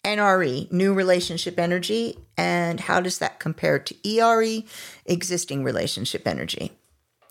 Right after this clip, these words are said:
Okay, great question. N R E, new relationship energy, is the energy that we get when we first start a relationship with somebody. It's what it says on the tin. Um,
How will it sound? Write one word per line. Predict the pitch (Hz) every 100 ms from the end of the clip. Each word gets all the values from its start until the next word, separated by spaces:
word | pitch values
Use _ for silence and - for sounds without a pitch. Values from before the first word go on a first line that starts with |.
| _ -
Okay, | 302 302 -
great | - 220
question. | - 143 - 170 226 - _ - - - - _ _ _ _ -
N | 233 254
R | 240
E, | 226 240
new | 240 226
relationship | 226 208 202 196 190 190 185
energy, | 190 208 202 226 240 233
is | 185 190 185
the | 160 160
energy | 175 170 185
that | 175 165
we | 165
get | 165 233 -
when | 165
we | 160
first | 147 143 -
start | 147 147
a |
relationship | 180 254 247 214 -
with | 170 -
somebody. | 156 147 143 147 - _ _ _ _ -
It's | - - -
what | 110
it | -
says | - 110 104
on | 135
the | -
tin. | - 202 202 - - - - -
Um, | - 175 170 160 170